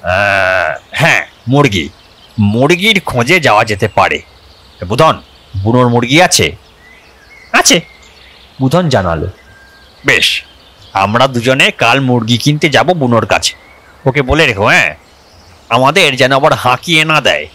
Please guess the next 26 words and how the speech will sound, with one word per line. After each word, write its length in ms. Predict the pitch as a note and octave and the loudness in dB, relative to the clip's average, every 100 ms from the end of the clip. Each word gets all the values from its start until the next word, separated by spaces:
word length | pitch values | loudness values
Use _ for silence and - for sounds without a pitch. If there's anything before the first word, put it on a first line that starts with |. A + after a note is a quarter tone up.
| - - - - - - | -20 -20 -20 -20 -18 -2
ওর 100 | A2 | 0
ভালোর 280 | G#2+ A2 A#2+ | 2 2 2
জন্যই 280 | C3+ C#3 | 0 2
যাচ্ছি। 520 | B2+ A2 - A#2 D#2 F2 - - - - - G#2 | 2 0 0 -2 -2 -6 -18 -20 -20 -20 -20 -6
বাইরের 360 | F#2 A2 B2 | -2 2 2
লোক 260 | B2+ D3 C3+ | 2 0 2
বারবার 400 | A2+ A2+ A#2+ C3+ | 2 2 2 0
বুনোর 300 | B2 B2+ C#3 | 0 0 0
খোঁজে 300 | - C#3 C#3 | 0 0 2
আসছে 320 | G#2 - E3 | 2 0 0
দেখলে 400 | D#3+ D#3 B2+ A#2+ | 0 0 2 2
এখন 380 | - G#2 - C3 | 0 -2 0 -2
কেউ 220 | B2+ B2+ | 0 -2
ওকে 180 | A#2+ D3 | 0 0
মারবার 340 | A#2+ G2+ A2 | 0 2 0
সাহস 320 | - G2 G#2+ | 0 0 0
পাবে 220 | - G2 E2+ | 0 0 0
না, 200 | D2+ D#2 - - - - - - | -2 -8 -14 -20 -20 -20 -20 -4
কারণ 260 | G2 G#2+ | -2 0
জানে 440 | G#2+ G2+ A2+ F#2+ D2 - - - - | 0 0 2 0 -4 -16 -20 -14 -4
বুনোর 360 | G2 A2+ A#2+ | 2 4 2
কিছু 240 | A#2+ A#2+ C#3 | 2 0 0
ঘটলে 520 | A2+ B2+ D3 B2+ A#2+ | 0 0 2 2 2
আমাদের 400 | - G#2+ A2 A#2 A2+ | 0 0 2 0 2
তা 100 | A#2+ | 0
নজরে 360 | A2+ F#2+ A2+ | 2 0 0